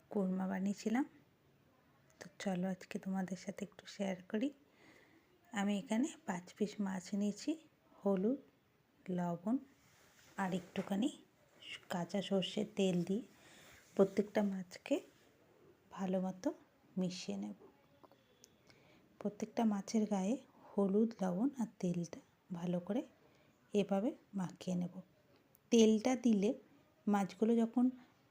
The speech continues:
উম, ছাড়বো তেলের মধ্যে, তখন ফুটবে,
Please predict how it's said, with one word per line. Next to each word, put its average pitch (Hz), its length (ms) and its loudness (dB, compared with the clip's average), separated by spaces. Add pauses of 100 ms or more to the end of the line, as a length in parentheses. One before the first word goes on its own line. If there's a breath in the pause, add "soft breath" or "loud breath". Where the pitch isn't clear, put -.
উম, 208 360 0 (100)
ছাড়বো 208 520 0 (300)
তেলের 196 300 4
মধ্যে, 185 280 2
তখন - 280 -2 (200)
ফুটবে, 202 600 -4